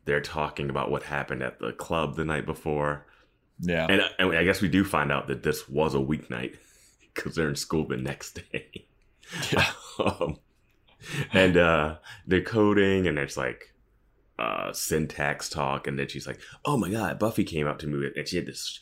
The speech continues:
Speaker 1: sharp wooden stake." And she was like, "I'm gonna kill you," or whatever. And they're like, "She's weird." Uh, and then they look over and they, they're so confused about coding.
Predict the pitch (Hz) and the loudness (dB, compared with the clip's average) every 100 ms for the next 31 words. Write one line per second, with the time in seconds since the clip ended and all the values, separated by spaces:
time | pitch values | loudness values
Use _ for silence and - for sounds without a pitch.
0 | - - - 131 87 82 71 - 117 95 | -16 -6 0 2 4 2 0 0 2 2
1 | 65 - 90 78 73 65 - - 120 110 | -2 -4 -2 -2 -4 -10 -12 -4 0 2
2 | - - 147 127 123 98 80 67 60 - | 0 -2 0 2 4 4 4 0 -4 -14
3 | - 73 76 73 69 62 69 76 62 - | -10 -4 -2 -2 -6 -6 -6 -6 -8 -8
4 | 156 117 58 92 110 90 69 - _ _ | -2 -2 -2 2 4 4 2 -2 _ _
5 | _ _ _ _ _ _ 80 80 73 67 | _ _ _ _ _ _ 0 2 2 0
6 | - - 78 80 78 73 - _ _ - | -4 -2 0 2 0 -6 -14 _ _ -8
7 | - 95 95 90 82 82 82 85 80 73 | 0 4 4 4 2 0 2 2 2 2
8 | 71 - 76 73 - 80 76 78 76 67 | 0 -2 -2 -2 2 0 0 -2 0 0
9 | - - 98 87 82 78 | -4 0 2 4 4 0